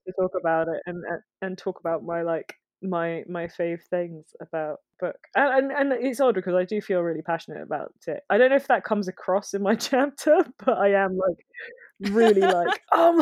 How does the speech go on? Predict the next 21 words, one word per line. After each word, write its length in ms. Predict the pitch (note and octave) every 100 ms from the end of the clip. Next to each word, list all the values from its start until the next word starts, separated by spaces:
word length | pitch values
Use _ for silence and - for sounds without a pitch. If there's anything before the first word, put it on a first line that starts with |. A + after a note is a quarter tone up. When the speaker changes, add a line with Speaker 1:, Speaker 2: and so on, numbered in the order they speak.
| D4
Speaker 1:
my 60 |
gosh, 300 | C#4+ D#4+ -
this 200 | - -
is 160 | C#4 -
so 200 | D4 C#4+
cool." 580 | - D4+ D4+ G#3+ F#3+ F3+ _ _ _ -
But 100 | C4
I 80 | B3+
also 240 | C#4 C4
have 160 | B3+ A#3
to 80 | A#3+
be 100 | C4
pseudo 340 | A#3 B3 B3+ B3
professional, 800 | B3+ A3+ B3 B3 F#3 E3+ E3 F3
so 560 | F#3+ F#3 F#3 F3+ F#3 -
I 40 | F#3+
can't 300 | G3 G#3 G#3 _ _ _ _ _ -
say 140 | G#3
that. 220 | F3+ D#3 - _ _
Um, 160 | G3+ G#3+
but 140 | A#3